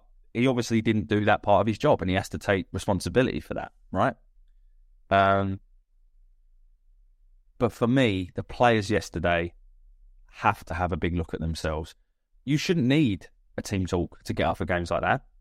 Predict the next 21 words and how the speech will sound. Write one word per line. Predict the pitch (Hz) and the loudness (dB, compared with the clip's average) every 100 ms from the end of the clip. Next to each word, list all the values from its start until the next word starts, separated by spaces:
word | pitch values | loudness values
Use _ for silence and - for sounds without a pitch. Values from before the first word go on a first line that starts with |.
| - | -8
I'm | 120 | -4
sorry, | - 131 113 | 2 4 4
you, | 120 131 | 0 -2
you, | 123 | -4
you | 110 | -4
shouldn't. | 135 92 85 - _ | -4 -4 -8 -12 _
You | 120 | -4
shouldn't | 113 180 143 | -2 0 0
need | 120 131 131 113 - - _ _ _ _ - | 0 2 2 0 -4 -16 _ _ _ _ -4
some | 117 110 | -2 0
big | 123 101 | 0 2
motivational | 110 101 104 98 110 95 | 2 4 2 0 -2 -4
speech | - 92 - - - _ - | 0 0 0 -6 -20 _ -6
at | 101 - | -4 -2
all | 87 85 | -2 -2
in | 95 | -2
any | 101 101 | -2 2
way, | 98 | 0
shape | - 95 87 | 0 -2 0
or | 92 | -6
form. | - 82 80 | -2 -2 -4